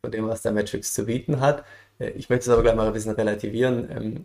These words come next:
ich habe mehr als sechzig, äh, Unternehmen inzwischen selber beraten dürfen und, und mit jeder Beratung in einem Unternehmen kriegt man auch Einblicke, wie sind denn andere Organisationen so gewachsen, wie fühlt sich's da an zu arbeiten.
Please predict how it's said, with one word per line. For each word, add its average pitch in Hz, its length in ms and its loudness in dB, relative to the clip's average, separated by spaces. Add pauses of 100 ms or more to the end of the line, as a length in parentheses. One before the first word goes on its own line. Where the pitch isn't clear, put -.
ich - 140 -12
habe - 160 -4
mehr - 120 -2
als 113 120 -4
sechzig, - 580 -6
äh, 156 80 -6
Unternehmen 113 720 -2
inzwischen 113 540 -6
selber 110 280 0
beraten 120 600 -2
dürfen 117 560 0
und, 110 340 -2
und 107 260 -6 (380)
mit 131 140 -12
jeder 123 140 2
Beratung 117 420 2
in 113 40 2
einem 110 100 2
Unternehmen 107 520 2 (320)
kriegt 117 180 -4
man 110 100 0
auch 110 200 0
Einblicke, 113 580 2 (320)
wie 117 120 -6
sind 107 180 0
denn 107 80 0
andere 113 340 0
Organisationen 107 880 0 (560)
so - 160 0
gewachsen, 107 560 2
wie 110 80 0
fühlt 113 220 -6
sich's - 200 -6
da 110 180 4
an 120 180 -4
zu - 140 -6
arbeiten. 113 560 0